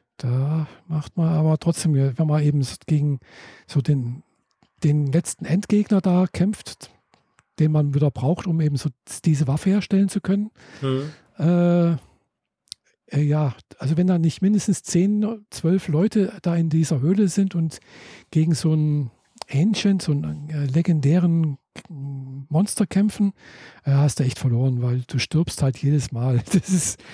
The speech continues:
Speaker 1: also du, du stirbst halt jedes Mal drei, vier, fünf Mal und wenn du Nahkämpfer bist, die sterben noch öfters, gell? Und, ähm,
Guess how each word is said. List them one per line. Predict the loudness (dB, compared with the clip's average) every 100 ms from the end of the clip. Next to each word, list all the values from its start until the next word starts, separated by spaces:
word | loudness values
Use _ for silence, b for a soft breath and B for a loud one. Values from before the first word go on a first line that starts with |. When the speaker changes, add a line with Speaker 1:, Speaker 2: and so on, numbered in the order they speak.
| -8 -2
Speaker 1:
also | 2 2
du, | 0
du | -2 -4 -10 -2
stirbst | 0 0 0
halt | 0
jedes | 2 0 -2 -12 -20 -4
Mal | 0 0 0
drei, | -4 0 0
vier, | 0 -2 -2 0
fünf | -2 -6 0
Mal | 2 2
und | 2
wenn | 0
du | 0
Nahkämpfer | 0 -2 0 -2 0
bist, | 0 0 -2 B B B B -16 -6
die | -2
sterben | 2 2 2
noch | 0 2
öfters, | 0 2 0 0
gell? | -2 0 0 B B B B B
Und, | -6 -4 -2
ähm, | -2 -2 -6 -8